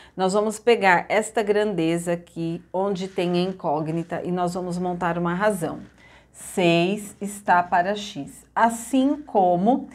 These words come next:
e nós vamos calcular o produto, ou seja, a multiplicação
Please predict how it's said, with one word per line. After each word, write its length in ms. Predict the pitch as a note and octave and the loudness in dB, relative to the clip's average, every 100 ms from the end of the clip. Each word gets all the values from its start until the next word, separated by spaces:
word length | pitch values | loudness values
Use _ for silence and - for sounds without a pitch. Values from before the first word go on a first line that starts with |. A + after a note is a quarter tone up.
| - - - | -20 -20 -8
e 60 | D4+ | -2
nós 220 | D4 D4+ | 2 4
vamos 300 | D4+ D4+ D4+ | 4 2 -2
calcular 520 | - D4+ D4+ D4+ D4+ | 0 0 2 2 4
o 60 | D4 | 2
produto, 1040 | C#4+ - E4 G4+ G4 G3 C4+ D#4 D4+ - | 0 0 4 6 4 4 4 4 0 -4
ou 100 | F#3 | -4
seja, 340 | F#3+ G3 F3+ G3+ | -2 -4 -2 0
a 40 | |
multiplicação 1120 | G#3+ D#4+ G4 - A#3+ A#3 G3+ G3+ C#4 A#3+ F3 | 2 2 2 -2 -4 0 -2 4 6 6 2